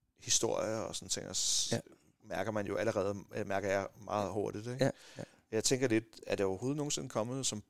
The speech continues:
Speaker 1: bøger, eller tegneserier, eller tegnefilm, eller
Speaker 2: Den tror jeg, vi tager senere.
Speaker 1: Okay, er det rigtigt?
Speaker 2: Ja.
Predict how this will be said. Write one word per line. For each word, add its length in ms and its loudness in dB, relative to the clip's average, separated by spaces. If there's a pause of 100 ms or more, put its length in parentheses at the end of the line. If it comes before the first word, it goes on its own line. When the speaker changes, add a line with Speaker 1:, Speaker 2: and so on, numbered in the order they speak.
Speaker 1:
bøger, 460 0
eller 240 -4
tegneserier, 920 0
eller 540 -12
tegnefilm, 1040 -6
eller 540 -10
Speaker 2:
Den 140 0
tror 140 6
jeg, 80 4
vi 40 0
tager 180 2
senere. 340 -4 (260)
Speaker 1:
Okay, 180 2
er 40 4
det 100 2
rigtigt? 200 0 (120)
Speaker 2:
Ja. 140 -2